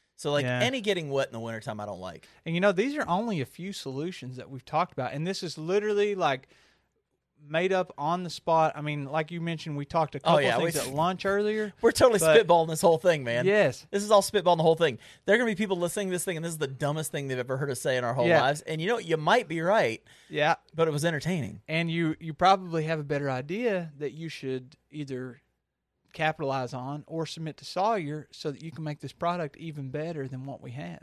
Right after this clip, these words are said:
Speaker 1: Yeah, I mean, there's a lot of things they could do. I think it'd be great if Sawyer made a winter kit
Speaker 2: Oh,
Speaker 1: for
Speaker 2: yeah.
Speaker 1: the, for the Sawyer squeeze.
Speaker 2: I
Speaker 1: Like
Speaker 2: just
Speaker 1: something, maybe an insulated sleeve for it, or, you know, different, uh, just different things. There's things they can do that could, that could help.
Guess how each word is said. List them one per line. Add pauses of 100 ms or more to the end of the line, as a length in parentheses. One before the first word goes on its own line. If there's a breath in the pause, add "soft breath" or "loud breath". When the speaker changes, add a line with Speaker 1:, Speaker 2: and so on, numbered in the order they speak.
(120)
Speaker 1:
Yeah,
I
mean, (320 loud breath)
there's
a
lot
of
things
they
could
do.
I
think
it'd
be
great
if
Sawyer
made
a
winter
kit (1000)
Speaker 2:
Oh,
Speaker 1:
for
Speaker 2:
yeah.
Speaker 1:
the,
for
the (380)
Sawyer
squeeze. (160 loud breath)
Speaker 2:
I
Speaker 1:
Like
Speaker 2:
just
Speaker 1:
something,
maybe
an
insulated
sleeve
for
it,
or, (420 loud breath)
you
know, (160)
different,
uh,
just
different
things.
There's
things
they
can
do
that
could,
that
could
help.